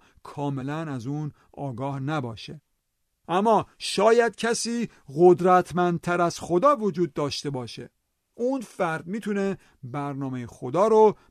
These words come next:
به هم بریزه.» از این رو خدا می‌فرماید:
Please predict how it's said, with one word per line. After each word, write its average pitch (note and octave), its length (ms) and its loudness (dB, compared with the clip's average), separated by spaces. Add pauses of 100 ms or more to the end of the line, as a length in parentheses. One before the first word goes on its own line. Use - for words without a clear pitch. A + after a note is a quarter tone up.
به C#3+ 100 -4
هم B2 260 -4
بریزه.» A#2 420 -14 (1700)
از D3 240 -2
این A#3 160 2
رو C3+ 160 -6 (480)
خدا D#3+ 380 2
می‌فرماید: F3 920 2